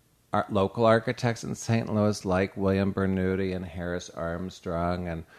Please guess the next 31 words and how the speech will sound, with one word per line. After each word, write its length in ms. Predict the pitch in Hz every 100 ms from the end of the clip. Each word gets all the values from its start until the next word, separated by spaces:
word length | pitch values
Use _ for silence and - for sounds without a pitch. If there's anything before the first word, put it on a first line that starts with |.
| - - _ _
Ralph 400 | - 82 80 -
Fournier 840 | - 85 90 87 85 82 85 85 85
and, 400 | - 78 73 73 80
um, 340 | 71 71 71 - -
Isidore 420 | 82 85 82 78
Schenck, 500 | - - 95 92 90 -
and 160 | 101
just 260 | 98 113 -
sort 180 | 113 95
of 100 | 90
exposing 640 | 92 - - 92 98 107
people 320 | 98 95 90 90
to 200 | - 104
their 160 | 95
architecture. 1000 | 87 90 - 113 117 107 - - 104 101 - - - - _ _ _ _
It's 220 | 135 120
an 120 | 120
effort 340 | 117 120 120 110
to 100 | 104
create 760 | - - 110 107 110 110 -
that 200 | 98 87
sort 140 | - 92
of 100 | -
expertise. 1300 | 92 - - 90 - - 156 156 80 71 87 - - - - - -
It 100 | 95
also 340 | 95 95 101
created 560 | 87 - 98 95 90 85
sort 220 | - 82
of 0 |
a 100 | 80
Google, 600 | 73 95 98 90 87 80